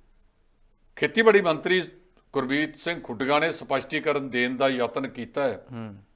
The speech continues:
Speaker 1: ਇਹ ਤਾਂ ਪਹਿਲਾਂ ਹੀ ਨੇ ਕਈ ਹੋਰ ਮੰਗਾਂ ਨੂੰ ਲੈ ਕੇ ਕਿ ਇਹ ਜਿਹੜੇ ਸੈਲੋ ਨੇ ਇਹਦੇ ਵਿੱਚ ਜੇ ਕਣਕ ਜਾਊਗੀ ਤੇ ਕਿਸਾਨਾਂ ਦਾ ਨੁਕਸਾਨ ਹੈ।
Speaker 2: ਹੂੰ।
Speaker 1: ਭਾਰਤੀ ਕਿਸਾਨ ਯੂਨੀਅਨ ਏਕਤਾ ਉਗਰਾਹਾਂ ਨੇ ਐਲਾਨ ਕਰਤਾ ਸੀ,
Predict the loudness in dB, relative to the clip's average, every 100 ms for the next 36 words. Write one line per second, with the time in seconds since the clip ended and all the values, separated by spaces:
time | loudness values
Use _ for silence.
0 | _ _ _ -4 2 2 4 4 4 2
1 | 0 -2 -6 -20 _ _ _ _ _ _
2 | _ _ 6 10 10 8 6 4 4 4
3 | 2 2 -2 -4 -2 0 0 0 -6 -16
4 | _ _ _ 0 0 2 2 2 2 0
5 | 0 -4 -16 _ _ _ _ _ _ _
6 | _ _ _ 0 6 8 8 4 2 4
7 | 4 2 2 4 4 4 -2 -6 -8 -18
8 | _ _ _ _ _ _ _ _ _ _
9 | _ -2 0 2 4 4 2 0 0 0
10 | 0 0 -6 _ _ -10 -8 -8 -10 -18
11 | _ _ _ _ 8 10 10 4 4 4
12 | 4 2 6 6 6 4 2 6 6 8
13 | 6 2 4 6 4 4 2 4 2 0
14 | -6